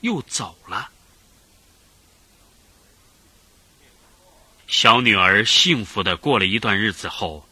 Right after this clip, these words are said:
便忧愁起来，因为她虽然生活很富裕，但整天孤零零的一个人，很寂寞空虚。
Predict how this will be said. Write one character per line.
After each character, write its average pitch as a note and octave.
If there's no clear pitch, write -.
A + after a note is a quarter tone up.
便 F2
忧 B2+
愁 F#2+
起 -
来， -
因 A2+
为 F#2
她 -
虽 -
然 C#3
生 A3+
活 -
很 G#2+
富 G3
裕， F2
但 G3
整 B2
天 F#3+
孤 B3+
零 E3+
零 C#3+
的 B2+
一 A2
个 G3+
人， G#2
很 F2+
寂 D3
寞 F#2+
空 E3+
虚。 C#3+